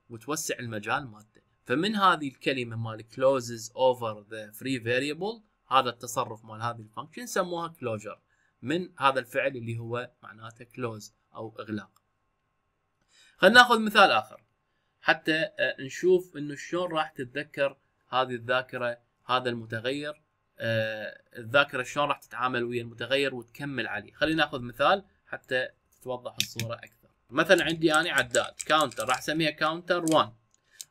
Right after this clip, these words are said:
راح أدز للكاونتر قيمة ابتدائية، راح أسميه ستارت، متغير انتجر اعتيادي. هذه الدالة بداخلها اكو دالة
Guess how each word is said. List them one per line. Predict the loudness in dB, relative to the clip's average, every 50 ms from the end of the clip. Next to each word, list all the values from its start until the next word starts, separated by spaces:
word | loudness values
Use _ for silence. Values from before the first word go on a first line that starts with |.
| 2 6
راح | 8 8 6 6
أدز | -2 -2 -2 -2 0 0
للكاونتر | -2 0 4 6 6 6 6 2 0 -4 -4
قيمة | -4 -2 0 0 2 2 0
ابتدائية، | -2 -4 -4 2 2 2 2 2 0 -4 -4
راح | -4 -4 -6 -6
أسميه | -4 -4 -4 -2 -2 -2 -2
ستارت، | -2 2 2 2 2 2 -2 _ _ -14
متغير | -6 -2 -2 0 2 4 4 4 2 0
انتجر | -2 -6 -4 -6 -4 -2 -2 -2 -2
اعتيادي. | -4 _ -6 -4 -4 -4 -6 -10 -16 -18 _ _ _ -16 -16 -16 -18 _ _ -18 -2 6 10
هذه | 12 12 10 10 6
الدالة | -6 -2 2 4 6 6 4 2 -2 -6 -8 -12 -16 _ _ _ _ _ _
بداخلها | -14 0 6 8 10 10 8 6 6 4 4 4
اكو | 4 0
دالة | 0 2 2 0 2 0 0 0 -2 -4